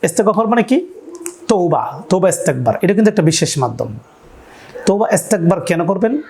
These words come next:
কারণ আমরা যে অতীতে অনেক গুনাহগুলি করছি, অপরাধগুলো করছি, এই গুনাহ অপরাধ দূর হবে তওবা ইস্তেগফারের মাধ্যমে। তওবা ইস্তেগফার করলে কি হবে জানেন? আমাদের গুনাহগুলি দূর হয়ে যাবে।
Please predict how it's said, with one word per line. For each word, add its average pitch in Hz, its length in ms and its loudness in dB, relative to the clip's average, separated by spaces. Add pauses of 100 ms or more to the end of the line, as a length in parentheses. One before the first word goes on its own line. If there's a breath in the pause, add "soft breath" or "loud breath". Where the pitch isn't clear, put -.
(100)
কারণ 151 140 0
আমরা 160 320 2
যে 170 100 4
অতীতে 170 300 2
অনেক 143 240 2
গুনাহগুলি 160 360 2
করছি, 185 480 -2
অপরাধগুলো 147 500 0
করছি, 202 420 -2 (140)
এই 151 200 4
গুনাহ 151 380 4
অপরাধ 156 420 2 (100)
দূর 190 160 4
হবে 143 460 2 (160)
তওবা 175 260 2
ইস্তেগফারের 131 460 0
মাধ্যমে। 113 360 -6 (880 loud breath)
তওবা 220 360 4
ইস্তেগফার 175 460 0
করলে 160 240 2
কি - 160 0
হবে 170 200 4
জানেন? 147 380 0 (340)
আমাদের 151 300 2
গুনাহগুলি 160 420 4
দূর 139 180 4
হয়ে 127 200 0
যাবে। 104 280 -6